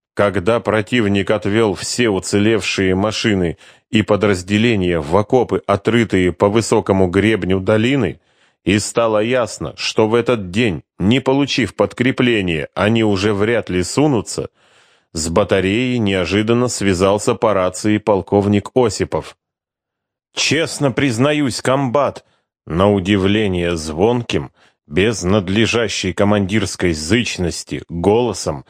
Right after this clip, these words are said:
проговорил командир морских пехотинцев.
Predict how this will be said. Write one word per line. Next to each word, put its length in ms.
проговорил 680
командир 600
морских 580
пехотинцев. 920